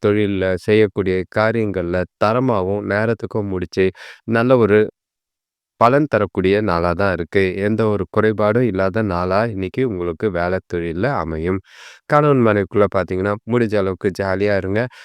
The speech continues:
அஹ், நல்ல ஒரு புரிதலோட நாளை கொண்டு போனீங்கன்னா, உறவுல நல்ல ஒரு சந்தோஷமும் நல்லிணக்கமும் நிறையவே இருக்கிற மாதிரி இருக்கு. குடும்பத்தோட முடிஞ்சா அதிக நேரம் ஸ்பெண்ட் பண்ணுங்க.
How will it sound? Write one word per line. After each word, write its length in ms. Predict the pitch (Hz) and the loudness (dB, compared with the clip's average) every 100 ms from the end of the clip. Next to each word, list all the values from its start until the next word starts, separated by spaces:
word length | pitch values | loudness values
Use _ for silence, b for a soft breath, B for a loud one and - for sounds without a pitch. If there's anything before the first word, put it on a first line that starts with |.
| B | B
அஹ், 200 | - 110 - | -8 -6 0
நல்ல 300 | 123 127 120 | 2 6 6
ஒரு 160 | 104 - | 6 2
புரிதலோட 560 | 139 135 120 113 110 113 | 2 2 4 4 6 4
நாளை 320 | 107 98 101 98 | 2 0 0 -2
கொண்டு 240 | 101 101 | -2 -4
போனீங்கன்னா, 420 | 92 98 95 95 95 92 - - | -2 -2 -2 -2 -2 -6 -10 -6
உறவுல 380 | 101 107 107 98 104 | 2 2 2 0 -2
நல்ல 240 | 101 107 104 | -2 0 0
ஒரு 160 | 92 | -2
சந்தோஷமும் 800 | 85 107 113 117 110 107 104 107 | -4 -4 -2 -2 -2 -2 -2 -2
நல்லிணக்கமும் 680 | 95 92 101 95 - 98 101 | -2 -2 -2 -4 -4 -4 -4
நிறையவே 420 | 87 87 92 92 | -2 0 0 0
இருக்கிற 280 | 87 87 87 85 | -4 -6 -6 -6
மாதிரி 340 | 85 87 85 | -6 -6 -4
இருக்கு. 300 | 82 - 95 85 B B B _ | -6 -4 -4 -4 B B B _
குடும்பத்தோட 540 | - 127 120 110 107 101 98 95 | 0 2 2 4 4 4 2 0
முடிஞ்சா 380 | 110 113 104 104 - | 0 0 2 0 -2
அதிக 320 | 95 95 117 131 | -4 -2 0 2
நேரம் 300 | 101 98 92 | 2 0 -2
ஸ்பெண்ட் 280 | 104 98 | -4 -2
பண்ணுங்க. 320 | 104 95 92 | -2 -2 0